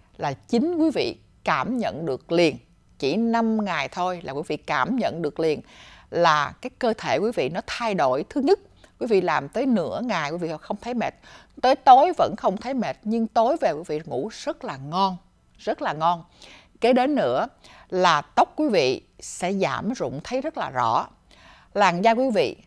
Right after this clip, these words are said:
sẽ mởn hơn, sáng hơn và không có cái, cái, cái mà sậm màu hay là không có bị thô thiển cái làn da nữa. Và cuối cùng nhất là cái tâm sinh lý quý vị sẽ rất là ổn định. Nếu là phụ nữ, quý vị sẽ không thấy cảm giác là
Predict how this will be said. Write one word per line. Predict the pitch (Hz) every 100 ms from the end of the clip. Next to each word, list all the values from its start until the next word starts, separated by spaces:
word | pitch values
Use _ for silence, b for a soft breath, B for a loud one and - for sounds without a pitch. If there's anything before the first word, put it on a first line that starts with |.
| _
sẽ | - - 180
mởn | 226 196 143 123 294
hơn, | 262 240 233 _ _ _ -
sáng | - - 226 339
hơn | 285 240 220 202
và | 143
không | - 208
có |
cái, | - 285
cái, | 277 _ -
cái | 311
mà | 302 165
sậm | - - 196 135 143 190
màu | 170 139
hay | 160
là | 170
không | 185 185
có | 220
bị | 156 -
thô | - 226 214
thiển | - -
cái | 247
làn | 240 143 139
da | 190 185
nữa. | 143 95 - _ B B B B
Và | 156
cuối | 139 - 247
cùng | 320 208 135
nhất | 151 320 _ -
là | 151
cái | - 226
tâm | - 226 220
sinh | - 226 202
lý | 202 208
quý | 254 254
vị | 156 110
sẽ | - - - 143
rất | 233
là | 233
ổn | - 101 170
định. | 202 113 - - B B B B
Nếu | 214 247 339
là | 202
phụ | 139 143 151
nữ, | 143 123 226 -
quý | 240
vị | 175
sẽ | 196 -
không | - 240
thấy | 254
cảm | - 190
giác | 220 -
là | 185